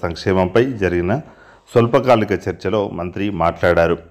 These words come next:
కోవిడ్ సమయంలో ఉపాధి, ఆదాయం కోల్పోయిన పేదలను ఆదుకోవడానికి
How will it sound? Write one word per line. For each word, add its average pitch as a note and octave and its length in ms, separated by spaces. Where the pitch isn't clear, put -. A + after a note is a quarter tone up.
కోవిడ్ F#2 280
సమయంలో F#2 480
ఉపాధి, F#2 760
ఆదాయం F2 380
కోల్పోయిన E2+ 540
పేదలను F#2 640
ఆదుకోవడానికి F2+ 960